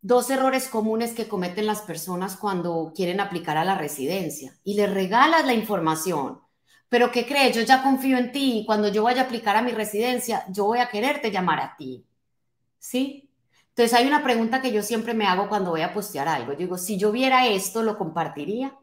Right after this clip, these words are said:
Y si la respuesta es no, no lo posteo. Y entonces la gente empieza a compartir tu contenido y de repente te empiezan a llegar los cli-, créame, la gente te empieza a tocar la puerta. Pero primero hay que dar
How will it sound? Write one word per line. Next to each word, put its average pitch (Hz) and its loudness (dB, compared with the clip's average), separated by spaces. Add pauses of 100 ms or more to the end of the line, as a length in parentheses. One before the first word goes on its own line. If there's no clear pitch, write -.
(640)
Y 214 -6
si 214 -4
la 196 4
respuesta 190 -4
es 220 -2
no, 240 -2
no 175 -2
lo 160 -2
posteo. 135 -12 (840)
Y 220 0
entonces 220 0
la 269 4
gente 240 -2
empieza 254 -2
a 254 -10
compartir 185 -2
tu 220 -10
contenido 226 -2
y 202 0
de 185 0
repente 175 -4
te 233 -6
empiezan 190 0
a 226 4
llegar 196 4
los 277 0
cli-, 214 -6
créame, 196 4 (260)
la 196 2
gente 214 2
te 262 0
empieza 214 2
a - -2
tocar 202 -2
la 196 0
puerta. 214 -2 (760)
Pero 196 -2
primero 170 0
hay 185 0
que 185 -4
dar 151 -2